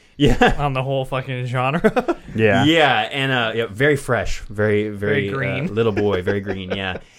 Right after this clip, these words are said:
Speaker 1: And, um, yeah, so it
Speaker 2: Totally.
Speaker 1: started that way, and then I, because graphic design is my passion,
Speaker 2: <laughs>
Speaker 1: I decided that I was going to kind of take over the, uh, the branding aspect and the social media aspect, and,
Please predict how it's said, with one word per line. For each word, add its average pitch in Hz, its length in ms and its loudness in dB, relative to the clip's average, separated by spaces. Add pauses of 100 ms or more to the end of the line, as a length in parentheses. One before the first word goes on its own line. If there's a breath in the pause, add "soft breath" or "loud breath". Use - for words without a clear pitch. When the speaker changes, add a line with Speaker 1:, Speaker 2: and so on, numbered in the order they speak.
(140 soft breath)
Speaker 1:
And, 123 220 0
um, 117 460 0 (100)
yeah, 120 280 2
so - 40 0
it - 40 2
Speaker 2:
Totally. 127 120 0
Speaker 1:
started 131 220 0
that 123 240 0
way, 147 280 2
and 107 240 -2
then 107 460 0
I, 101 680 -2
because 90 460 -10 (640)
graphic 95 280 -10
design 98 220 -6
is 101 80 -6
my 92 100 -6
passion, 95 540 -4 (160)
Speaker 2:
<laughs> - 160 -4
Speaker 1:
I 110 160 4
decided 113 420 0
that 113 100 -2
I 107 120 2
was 110 140 0
going 107 200 -2
to 107 60 -2
kind 113 160 0
of 98 80 -2
take 110 220 0
over 104 220 0
the, 95 260 -4
uh, 92 300 -2 (260)
the 107 140 -2
branding 110 540 -2
aspect 95 520 -4
and 95 80 -8
the 90 60 -12
social 95 320 -8
media 92 320 -4
aspect, 90 720 -6
and, 90 560 -10